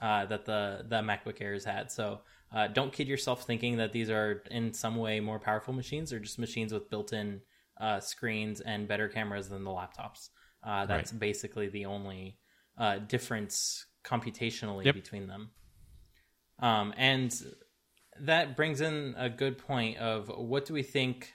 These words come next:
Speaker 1: the next, uh, th-, like, this is only the smaller iMac, right? Uh, that
Speaker 2: Right.
Speaker 1: we're looking at.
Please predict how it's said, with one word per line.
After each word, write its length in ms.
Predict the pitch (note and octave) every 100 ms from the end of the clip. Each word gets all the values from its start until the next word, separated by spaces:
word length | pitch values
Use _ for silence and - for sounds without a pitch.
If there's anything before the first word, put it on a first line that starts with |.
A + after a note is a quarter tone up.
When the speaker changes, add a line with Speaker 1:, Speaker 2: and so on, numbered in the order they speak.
| -
Speaker 1:
the 120 | A#2
next, 680 | A2+ B2 B2+ - - - - _ _ _ _ _ _ -
uh, 540 | - A2 G#2 G2+ G#2 -
th-, 400 | A#2+ A#2+ A#2 A2
like, 180 | B2 A#2
this 200 | C#3+ D3
is 100 | D3
only 440 | C3+ C#3+ C#3 B2+
the 140 | A2+ A2
smaller 640 | - A#2+ A#2 A#2+ A2 G#2 A#2
iMac, 400 | A#2 G2+ - -
right? 320 | G#2 G#2+ - - - -
Uh, 180 | A2+ G#2
that 80 | A2
Speaker 2:
Right. 80 | A2+
Speaker 1:
we're 100 | A2
looking 300 | A2 C3 B2+
at. 220 | C#3+